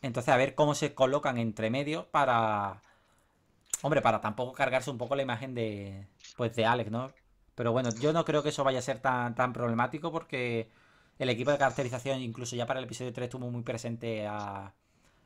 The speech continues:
el diseño de Alex, evidentemente salvando la,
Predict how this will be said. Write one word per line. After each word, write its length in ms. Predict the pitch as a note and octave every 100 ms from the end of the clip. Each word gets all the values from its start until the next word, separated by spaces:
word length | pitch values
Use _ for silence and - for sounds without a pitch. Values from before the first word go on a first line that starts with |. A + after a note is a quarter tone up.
| _
el 180 | D#3+ C3+
diseño 360 | B2 A#2+ C3 A#2+
de 100 | A2+
Alex, 300 | C3 G3 - C3
evidentemente 880 | G#2+ A2 A2+ A2+ A2+ A2+ A2 G2+ -
salvando 440 | - A#2+ A2 A#2 A2+
la, 340 | G#2+ G2+